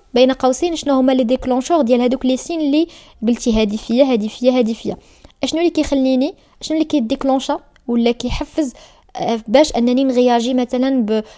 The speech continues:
بانني نشير ب-، على اي و-، آه، مثلاً نكون نهضر مع شي واحد، مع خويا ولا مع شي واحد في لافامي، وما كيعجبنيش شي حاجه قالها وكنبدا نشير عليه بشي حاجه، يعني شنو هو داك الديكلونشور اللي كيخليني. فنسولوا راسنا هاد لي ك-، كيسيون شنو هما لي ديكلونشور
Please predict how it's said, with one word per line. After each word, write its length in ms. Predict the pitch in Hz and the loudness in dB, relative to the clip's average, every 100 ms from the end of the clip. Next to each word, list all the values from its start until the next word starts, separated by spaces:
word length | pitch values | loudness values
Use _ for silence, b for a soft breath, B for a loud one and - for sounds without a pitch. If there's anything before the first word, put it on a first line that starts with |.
| B | B
بانني 280 | 233 247 247 | 4 4 4
نشير 400 | - 247 226 208 | 2 2 2 0
ب-، 420 | 202 208 123 117 | -2 -4 -2 -2
على 180 | 190 - | -2 0
اي 180 | 240 233 | 2 2
و-، 80 | - | 0
آه، 120 | 196 | 0
مثلاً 260 | 202 202 208 | -2 -4 -6
نكون 180 | 208 208 | -4 -2
نهضر 180 | 196 | -2
مع 100 | 202 | -4
شي 160 | 190 - | -6 -4
واحد، 380 | 202 - 196 196 | -4 -4 -6 -6
مع 120 | 190 | -10
خويا 320 | - 214 220 | -8 -2 0
ولا 200 | 196 196 | 0 -4
مع 120 | 185 | -6
شي 140 | 196 - | -8 -10
واحد 120 | 214 | -10
في 100 | - | -8
لافامي، 380 | 202 190 196 302 B B B B | -6 -4 -4 -4 B B B B
وما 600 | - 247 240 226 214 214 | 0 2 4 4 2 0
كيعجبنيش 420 | 220 214 202 226 | 0 0 -2 -4
شي 60 | 226 | -4
حاجه 280 | 220 208 208 | -4 -4 -2
قالها 180 | 208 247 | 0 0
وكنبدا 320 | 262 226 208 | 2 0 0
نشير 300 | 214 220 196 | -2 -2 -2
عليه 140 | 190 | -4
بشي 140 | 202 226 | -6 -6
حاجه، 240 | 208 190 B B B B | -8 -8 B B B B
يعني 140 | 208 | -2
شنو 160 | 226 262 | 0 2
هو 80 | 254 | 2
داك 180 | 240 240 | 2 -2
الديكلونشور 760 | 220 202 277 254 233 - 262 | -4 0 0 2 0 0 -2
اللي 120 | 247 | -2
كيخليني. 500 | 226 226 220 202 185 B B B B | -4 -4 -4 -6 -6 B B B B
فنسولوا 600 | 233 240 233 339 330 294 | 0 2 4 4 6 6
راسنا 300 | 269 254 254 | 6 4 0
هاد 80 | 226 | 0
لي 100 | 233 | -2
ك-، 120 | - | -4
كيسيون 580 | - - 240 - 262 277 | -8 -6 -6 -4 -4 -2
شنو 180 | - | -2
هما 100 | 226 | -2
لي 80 | 214 | -2
ديكلونشور 580 | 208 220 214 202 294 330 | -4 -4 -4 -2 0 0